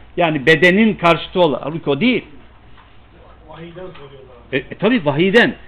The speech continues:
Speaker 1: Vahyin mahiyetinden soruyorlar. E, şey itibariyle. E, onun için, e, buradaki hani geçen hafta dedim ya nefesi rahmaniden özler taşıyan, e, bir varlık. E, <clears throat>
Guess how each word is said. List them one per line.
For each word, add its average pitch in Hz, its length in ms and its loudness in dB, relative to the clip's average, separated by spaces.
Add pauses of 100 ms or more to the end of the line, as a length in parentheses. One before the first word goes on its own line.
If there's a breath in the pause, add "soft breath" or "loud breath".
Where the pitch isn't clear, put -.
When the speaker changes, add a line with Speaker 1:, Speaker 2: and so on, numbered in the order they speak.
(340 soft breath)
Speaker 1:
Vahyin 147 440 2
mahiyetinden 139 840 4
soruyorlar. 117 840 -6 (200)
E, 117 380 2
şey 147 140 2
itibariyle. 104 760 -4 (1120 loud breath)
E, 165 180 0 (100)
onun 277 220 2
için, 196 400 -2 (260)
e, - 80 -10 (540)
buradaki 220 440 0
hani 180 240 -2
geçen 185 280 -2
hafta 180 260 -2
dedim 226 260 -4
ya 156 140 0
nefesi 156 560 -2
rahmaniden 147 760 -2
özler 139 600 2
taşıyan, 120 560 -4 (140)
e, 110 360 -4
bir 113 120 -6
varlık. 110 460 -8 (640 loud breath)
E, 131 80 2
<clears throat> 120 520 4